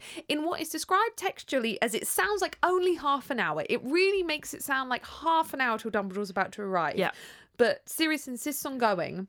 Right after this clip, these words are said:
Speaker 2: Yep.
Speaker 1: And that's why Dumbledore is half an hour to an hour later. But the Thestrals have to be flying textually for four hours minimum.
Speaker 2: Yeah. So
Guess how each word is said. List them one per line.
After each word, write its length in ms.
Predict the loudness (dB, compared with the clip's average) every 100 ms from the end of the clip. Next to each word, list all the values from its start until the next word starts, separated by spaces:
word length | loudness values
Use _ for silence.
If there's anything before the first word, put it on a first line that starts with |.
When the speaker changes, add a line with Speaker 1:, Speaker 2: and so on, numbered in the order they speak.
| _ 0
Speaker 2:
Yep. 160 | 2 4
Speaker 1:
And 100 | 4
that's 220 | 2 2
why 120 | -2
Dumbledore 500 | 0 0 0 0 0 0
is 160 | -2 -2
half 280 | 0 0
an 80 | 0
hour 200 | 0 0
to 120 | -2 -2
an 40 |
hour 220 | 0 2
later. 640 | 2 2 0 0 0 0 -2 _ _ _ _ _ _ _ _ _ _ _ _ _
But 720 | 2 4 6 4 2 -4 -12 -14 _ _
the 100 | -2
Thestrals 600 | 0 2 0 0 0 0
have 600 | 0 -4 -2 0 0 -2
to 120 | 0 2
be 180 | 2 -2
flying 800 | -2 0 2 2 0 0 -2 -4 -6 -4
textually 640 | -2 -2 -2 -2 0 -2
for 180 | -4 -6
four 400 | -4 2 2 4
hours 340 | 2 2 0
minimum. 320 | 0 0 0 2
Speaker 2:
Yeah. 180 | 2 0 _ _ _ _ _
So 340 | 2 2 2